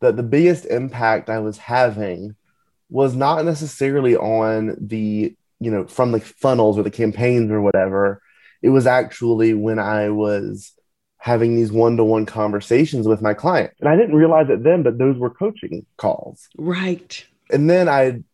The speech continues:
Speaker 1: discovered that the clients that I was having the biggest impact on were other coaches, people who were kind of engaging with clients in a similar way as I was. And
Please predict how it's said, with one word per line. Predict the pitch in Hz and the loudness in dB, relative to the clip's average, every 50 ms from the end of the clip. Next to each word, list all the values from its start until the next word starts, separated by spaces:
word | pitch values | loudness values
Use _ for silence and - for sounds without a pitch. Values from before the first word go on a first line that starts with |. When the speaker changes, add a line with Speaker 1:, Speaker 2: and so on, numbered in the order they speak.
| _ _ | _ _
Speaker 1:
discovered | 131 120 - - 135 123 117 123 123 120 | -14 -14 -6 0 0 2 2 2 0 2
that | 120 110 101 | 0 0 0
the | 120 | -2
clients | 117 - 131 139 135 127 113 - | -4 -2 -2 0 0 0 0 0
that | 131 120 | 0 2
I | 117 113 | 2 2
was | 113 113 117 135 165 180 170 151 135 127 117 - 120 - _ | 2 2 2 4 4 4 4 2 0 -2 -6 -12 -20 -20 _
having | - 117 117 113 107 113 110 110 107 - - 107 104 | -8 -2 -2 0 0 0 -2 -4 -4 -8 -10 -4 -2
the | 120 113 | -2 2
biggest | 104 117 110 107 113 110 - | 4 4 4 4 2 0 0
impact | 113 107 101 101 104 95 92 - 85 - | -2 -2 -2 -2 -4 -4 -4 -4 -4 -4
on | 98 92 92 92 95 95 113 117 - _ _ _ _ _ _ | -4 -4 -4 -4 -4 -6 -8 -10 -14 _ _ _ _ _ _
were | - 123 117 127 131 135 135 - | -10 -2 0 2 4 4 4 4
other | - 120 123 131 131 | 4 2 2 2 -2
coaches, | 123 - 120 123 127 123 - 117 113 - | -2 -2 -2 -2 -2 -4 -8 -10 -10 -10
people | _ - 117 - 117 117 | _ -14 -8 -6 -6 -4
who | 110 123 120 | -4 -4 -4
were | 113 117 117 107 107 107 - - _ _ _ _ _ _ - - | 0 0 2 2 0 -2 -4 -8 _ _ _ _ _ _ -14 -8
kind | 117 117 110 | -6 -4 -4
of | - | -2
engaging | - 127 127 117 113 117 120 120 117 113 120 113 113 110 | -4 -4 -4 0 2 2 2 2 0 0 0 0 0 0
with | 110 104 - | -2 -4 -6
clients | - - 107 110 113 113 - - - | -8 -6 -4 -2 -2 -2 -2 -4 -4
in | 113 110 | -6 -6
a | 104 | -6
similar | - - - 110 107 107 110 107 104 | -6 -6 -8 -6 -4 -2 -2 -2 -2
way | 101 101 101 107 117 107 - - - - - _ _ _ _ _ _ _ _ | -2 0 0 2 2 0 0 -4 -8 -14 -18 _ _ _ _ _ _ _ _
as | - 107 98 | -8 -4 0
I | 107 104 110 117 | 2 2 4 2
was. | 104 73 - - - - - - 76 - - - _ _ _ _ _ _ _ _ _ _ - | 2 2 -2 -4 -6 -10 -12 -16 -16 -16 -18 -20 _ _ _ _ _ _ _ _ _ _ -4
And | 123 123 117 113 110 110 113 110 101 - | -2 -2 0 0 -2 -2 -4 -4 -6 -6